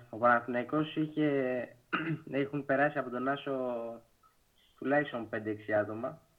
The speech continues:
πέντε-έξι που μερικοί φύγανε για μεσούς τη σεζόν. Και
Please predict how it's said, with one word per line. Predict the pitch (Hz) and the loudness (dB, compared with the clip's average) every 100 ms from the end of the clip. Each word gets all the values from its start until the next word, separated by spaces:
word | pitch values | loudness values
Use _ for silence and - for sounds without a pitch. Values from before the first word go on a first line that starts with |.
| _ _ - | _ _ -14
πέντε-έξι | 104 110 - 113 107 104 104 101 - - - - _ _ | -10 -10 -8 -6 -2 -2 -4 -6 -12 -18 -18 -20 _ _
που | 139 139 131 127 | 2 2 4 0
μερικοί | 127 127 120 131 | -2 -4 -4 -6
φύγανε | 127 131 123 117 113 113 110 | -4 -2 0 -2 -6 -6 -6
για | 113 | -8
μεσούς | 117 110 123 117 | -8 -6 -8 -8
τη | - | -12
σεζόν. | 107 107 104 127 165 160 _ _ _ _ _ _ _ - | -8 -6 -4 -4 -6 -8 _ _ _ _ _ _ _ -6
Και | 131 131 131 127 127 123 123 | -4 0 0 0 -2 -4 -6